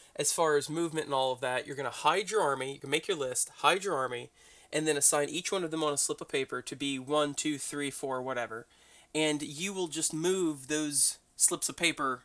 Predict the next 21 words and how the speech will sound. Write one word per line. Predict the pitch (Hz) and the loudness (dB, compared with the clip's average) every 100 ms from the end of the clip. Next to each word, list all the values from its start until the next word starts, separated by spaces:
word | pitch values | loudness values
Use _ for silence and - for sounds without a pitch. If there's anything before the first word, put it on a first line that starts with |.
| - | -6
around | 143 135 135 135 135 - | 0 4 4 4 0 -4
until | 135 - 160 147 143 | -2 0 0 -2 -2
you | 143 147 | 0 0
either | 147 135 | 0 -4
shoot. | 131 - - 214 175 - - _ _ _ _ _ _ - | -4 0 2 0 -2 -8 -10 _ _ _ _ _ _ -2
Oh, | |
no, | 180 165 | 2 4
no, | 151 | 4
you're | 143 | 4
not | 143 143 | 2 0
revealing | 131 131 127 | -4 -6 -4
yourself | 123 135 123 | -4 -4 -4
when | 131 | -10
you | 120 | -12
shoot. | - - - - _ - | -12 -14 -18 -20 _ -2
So | - 175 147 143 - - _ _ _ _ | 4 6 6 2 -6 -16 _ _ _ _
you | - 165 175 | -8 -4 -2
will | 160 147 | -2 -2
move | 147 175 175 | 0 2 2
the | 170 | 4
slipper, | - 170 170 - | 2 2 -2 -4